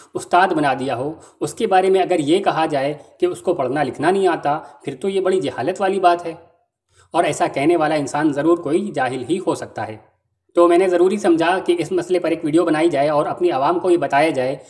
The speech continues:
कि लफ्ज़ उम्मी जो कुरान में आया है और हदीस में आया है, वो किस माने में आया है, और नबी करीम सल्लल्लाहु ताला अलैहि वसल्लम के लिए जब इस लफ्ज़ का इस्तेमाल करते हैं तो किस माने में होता है। सबसे पहले हम लफ्ज़ उम्मी के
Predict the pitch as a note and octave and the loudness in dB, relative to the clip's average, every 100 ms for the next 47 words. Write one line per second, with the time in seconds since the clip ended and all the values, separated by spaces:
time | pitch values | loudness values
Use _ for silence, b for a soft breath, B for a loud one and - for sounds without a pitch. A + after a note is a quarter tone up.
0 | B _ G#3 E3+ - D#3+ F3 G3 - D#3+ | B _ 2 2 0 -4 -2 -2 0 0
1 | F3+ G#3 G3 F#3 D#3 F3 F#3+ E3+ C#3 E3+ | 2 0 0 0 2 2 2 2 2 2
2 | D#3+ E3 F3+ D3+ - D3 F#3 F3+ C3+ C#3+ | 2 -2 -2 -4 -4 0 2 2 2 2
3 | E3+ B2+ D3 - b b - F#3+ G3+ G3+ | 0 0 -6 -10 b b -2 -2 -2 0
4 | D#3+ C#3+ D3 C#3+ A#2+ A2+ G#2 G2+ _ _ | 2 2 0 0 -2 -4 -8 -14 _ _
5 | _ _ _ - D3 E3+ D#3+ F#3 F3 F#3 | _ _ _ 2 4 6 4 2 2 0
6 | F#3+ E3+ D#3 D#3 E3 D3+ D3+ D3 C#3+ D#3 | 2 0 2 0 0 0 0 -2 -4 -2
7 | E3+ E3+ D3 C3 C#3+ - - D3 D3 - | 0 0 -2 -2 -4 -4 -4 -2 -2 -4
8 | D3 - C3 D3 F#3 D3+ B2+ B2+ B2+ F3 | -4 -4 -2 2 2 0 -6 -8 -8 -8
9 | G3 B _ E3+ G3+ G#3+ G#3+ G3+ C#3+ B2+ | -10 B _ 0 2 0 -4 0 0 0
10 | B2 B2 A2 A2 G#2+ G2+ _ _ _ _ | -4 -6 -8 -8 -8 -10 _ _ _ _
11 | _ _ _ _ _ _ F3 E3+ - F#3 | _ _ _ _ _ _ -4 -2 0 2
12 | F#3+ F#3 F#3 D#3+ E3 F#3+ D#3+ F#3 G3 F#3+ | 2 2 2 2 2 0 2 2 2 2